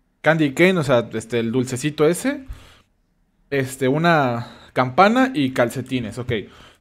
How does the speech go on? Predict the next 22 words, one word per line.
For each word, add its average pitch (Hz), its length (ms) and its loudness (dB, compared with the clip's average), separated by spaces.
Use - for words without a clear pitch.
<coughs> 220 240 4
Ok, 185 180 4
a 110 60 0
ver. 80 140 -8
Tenemos 247 320 4
una 233 120 6
lista 226 280 2
de 175 120 4
cosas 185 280 0
que 151 80 -4
tenemos 143 240 -4
que 143 60 -4
conseguir. 110 420 -8
No 165 80 -2
supongo 208 200 6
que 208 80 6
hay 202 40 4
que 196 60 -4
conseguirla 156 320 2
por, 131 120 -4
y 131 60 2
bueno, 160 380 0